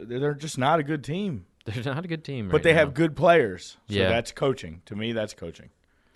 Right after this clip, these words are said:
Speaker 2: It comes down to coaching,
Speaker 1: If you have
Speaker 2: folks.
Speaker 1: talent and you can't win, it's because you're poorly coached.
Speaker 2: It's you, not me.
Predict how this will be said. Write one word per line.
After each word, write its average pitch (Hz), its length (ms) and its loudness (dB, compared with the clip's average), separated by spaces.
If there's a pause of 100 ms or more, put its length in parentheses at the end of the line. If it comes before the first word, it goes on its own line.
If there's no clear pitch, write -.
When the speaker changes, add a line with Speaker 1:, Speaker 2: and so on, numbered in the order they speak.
(220)
Speaker 2:
It - 60 -20
comes 101 240 -8
down 110 200 -4
to 120 60 -12
coaching, 104 320 -2
Speaker 1:
If - 80 -8
you 113 120 2
have 139 160 6
Speaker 2:
folks. - 80 -8
Speaker 1:
talent 147 420 2
and 117 100 0
you 110 80 -2
can't 123 240 -4
win, 110 400 -2 (160)
it's 87 160 -14
because 101 360 -10
you're 90 240 -14 (200)
poorly 107 340 -6
coached. - 360 -18
Speaker 2:
It's - 180 -10
you, 110 340 2
not 87 260 -6
me. 90 360 -8